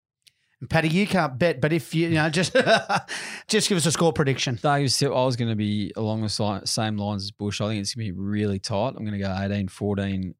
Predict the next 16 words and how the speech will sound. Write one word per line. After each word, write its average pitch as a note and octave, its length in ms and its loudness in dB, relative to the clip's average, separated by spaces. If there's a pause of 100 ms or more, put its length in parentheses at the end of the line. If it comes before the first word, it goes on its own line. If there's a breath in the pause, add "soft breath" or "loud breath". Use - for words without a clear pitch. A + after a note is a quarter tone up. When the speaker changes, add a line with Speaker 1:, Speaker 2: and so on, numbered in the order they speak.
Speaker 2:
Roosters. G2+ 680 -4 (160)
I G2+ 80 -8
think - 240 -4
we G2+ 100 -6
can F#2 220 -8
win, A#2 420 -2
but G2 160 -4
I G2 80 -2
don't G2+ 140 -2
think F#2+ 120 -2
it's F2+ 120 -6
gonna F#2 120 -4
be F2+ 120 -4
easy F#2 300 -4
at F2+ 100 -6
all. F#2 200 -6